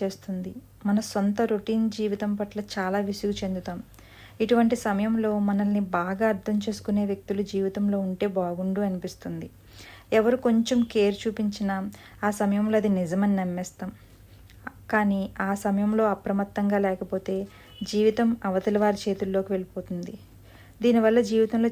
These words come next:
చాలా ఇబ్బందులు పడాల్సి వస్తుంది. అందుకే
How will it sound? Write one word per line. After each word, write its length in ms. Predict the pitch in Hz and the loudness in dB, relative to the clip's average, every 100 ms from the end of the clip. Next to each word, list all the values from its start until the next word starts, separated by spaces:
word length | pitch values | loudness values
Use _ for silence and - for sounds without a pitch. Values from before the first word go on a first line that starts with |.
| - 202 | -2 -4
చాలా 220 | 190 208 | 0 2
ఇబ్బందులు 460 | 208 190 202 208 | 0 0 0 0
పడాల్సి 440 | 208 190 190 196 202 | 0 0 0 -2 -6
వస్తుంది. 480 | 185 - 185 185 - - - - - - - - | -8 -8 -8 -8 -10 -18 -20 -20 -20 -20 -20 -2
అందుకే 460 | 208 202 208 214 | 2 2 2 0